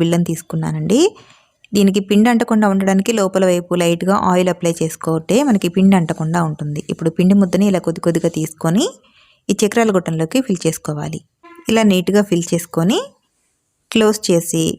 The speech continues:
మురుకుల్ని ప్రిపేర్ చేసుకుందాం. ఆయిల్ బాగా వేడైందండి, నేను ముందుగానే ఆయిల్ వేడి పెట్టాను. ఇలా ఆయిల్ బాగా వేడిన తర్వాత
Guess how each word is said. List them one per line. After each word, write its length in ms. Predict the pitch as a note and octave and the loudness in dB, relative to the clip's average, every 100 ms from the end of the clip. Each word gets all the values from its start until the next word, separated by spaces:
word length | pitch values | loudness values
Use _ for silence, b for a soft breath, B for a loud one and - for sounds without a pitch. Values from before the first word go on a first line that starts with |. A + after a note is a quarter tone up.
| _ _ - | _ _ -4
మురుకుల్ని 340 | F#3 E3+ F3+ A#3+ | -2 0 0 0
ప్రిపేర్ 260 | G#3 D#3 D3+ | -2 -2 -6
చేసుకుందాం. 460 | D#3+ - - D#3 E3 - - F3 | -8 -8 -6 -6 -6 -6 -4 0
ఆయిల్ 220 | F3 F#3+ F#3 | 2 2 0
బాగా 220 | E3 F3 G3 | 0 2 2
వేడైందండి, 580 | E3+ E3 E3 D#3+ D#3+ B3+ G4+ | 2 0 -2 -4 0 0 2
నేను 140 | C4+ F#3 | 2 2
ముందుగానే 420 | F3 F3+ F#3+ G3+ G#3 F3+ | 0 2 4 4 4 2
ఆయిల్ 160 | F3 E3+ | 2 2
వేడి 140 | D#3+ D#3+ | 0 0
పెట్టాను. 340 | D3+ D#3+ F3+ F4 A#4 b b b b b - | -2 -2 0 0 -2 b b b b b -2
ఇలా 120 | G#3+ G3 | 0 2
ఆయిల్ 180 | F#3+ A3+ G#3+ | 2 0 0
బాగా 200 | G3+ G3+ | 2 2
వేడిన 220 | F#3 F#3 F3+ | 2 0 -2
తర్వాత 240 | E3 D#3+ | -4 -2